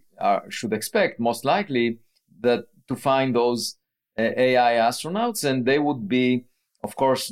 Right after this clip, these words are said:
uh, they would not need guidance from their senders because they would be autonomous. Uh, it also takes a long time to communicate with them. Um, and so the way I imagine an encounter is with the most advanced technologies that we possess at the moment. Of course, I cannot imagine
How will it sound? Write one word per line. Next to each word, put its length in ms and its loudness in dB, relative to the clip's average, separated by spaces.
uh, 260 0
they 160 2
would 220 -2
not 280 -2
need 440 -2
guidance 560 0
from 220 -4
their 160 0
senders 560 -2
because 400 -2
they 100 0
would 160 -2
be 140 0
autonomous. 600 -2
Uh, 100 -6
it 120 -2
also 220 0
takes 320 -2
a 240 2
long 300 0
time 400 0
to 80 -8
communicate 600 -4
with 120 -4
them. 240 -2
Um, 460 0
and 160 -2
so 220 2
the 120 0
way 180 0
I 120 4
imagine 880 -2
an 140 -2
encounter 560 0
is 360 -2
with 140 -2
the 100 0
most 300 -2
advanced 400 0
technologies 720 -2
that 200 -8
we 140 -2
possess 480 -4
at 100 -10
the 120 -4
moment. 420 0
Of 140 -16
course, 220 0
I 80 -2
cannot 320 -2
imagine 540 0